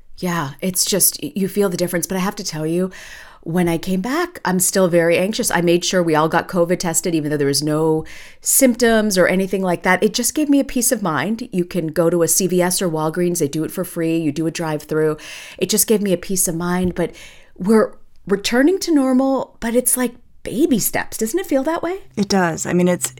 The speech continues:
Speaker 2: it's good. It feels good, but there's still a, baby steps is good 'cause it feels wobbly. <laughs> You know,
Speaker 1: Yeah,
Speaker 2: like,
Speaker 1: that's a great
Speaker 2: kind
Speaker 1: way
Speaker 2: of
Speaker 1: to say it.
Speaker 2: unsure, unsure. But I also was just thinking about, you know, maybe in the fall,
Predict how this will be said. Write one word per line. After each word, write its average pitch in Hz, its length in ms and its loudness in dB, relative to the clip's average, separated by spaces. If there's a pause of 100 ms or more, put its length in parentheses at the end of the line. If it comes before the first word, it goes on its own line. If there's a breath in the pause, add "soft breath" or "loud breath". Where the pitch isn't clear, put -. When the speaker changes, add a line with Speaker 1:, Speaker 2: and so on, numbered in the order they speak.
Speaker 2:
it's 196 280 2
good. 240 300 0
It - 140 -6
feels 208 600 -2
good, 165 380 -2
but 165 200 -8
there's 160 220 -4
still 175 360 -2
a, 160 320 -6 (260)
baby 277 220 2
steps - 260 -4
is 247 80 -4
good 240 160 -2
'cause 208 140 0
it 196 80 2
feels 226 260 -6
wobbly. 170 640 0
<laughs> - 100 -8
You 262 220 10 (100)
know, 294 160 8
Speaker 1:
Yeah, 311 280 8
Speaker 2:
like, 320 120 4
Speaker 1:
that's 494 400 6
a - 40 0
great 311 120 0
Speaker 2:
kind 349 140 10
Speaker 1:
way 349 60 10
Speaker 2:
of 302 60 4
Speaker 1:
to 302 60 6
say 285 40 8
it. 269 40 8
Speaker 2:
unsure, 247 440 6
unsure. 196 520 4
But 196 240 2 (520 loud breath)
I 269 140 6
also 285 400 2
was 226 160 -2
just 214 220 -6
thinking 214 340 -2
about, 175 480 -4
you 190 120 0
know, 185 100 2
maybe 185 300 0
in 185 100 2
the 180 80 0
fall, 180 680 -4